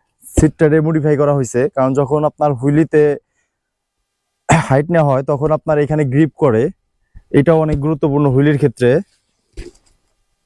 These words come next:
আর সেক্ষেত্রে ওইরকম কোনো মডিফিকেশন নাই। এখানে আপনার পিছনের ব্যাকলাইটের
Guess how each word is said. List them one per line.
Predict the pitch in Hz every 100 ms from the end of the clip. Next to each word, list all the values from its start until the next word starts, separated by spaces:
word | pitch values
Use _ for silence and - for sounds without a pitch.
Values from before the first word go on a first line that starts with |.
| - - _ _ - - - 131
আর | 135 -
সেক্ষেত্রে | 151 147 - 160 170 165 143
ওইরকম | 151 151 165 156
কোনো | 160
মডিফিকেশন | 160 156 143 151 170 156 143
নাই। | 143 170 143
এখানে | 156 156 151 151
আপনার | - 151 147 143 139 - _ _ _
পিছনের | 151 143 156 151 147 131 - _ _ _ _ _ _ _ _ _ _ - 123
ব্যাকলাইটের | 131 151 156 151 151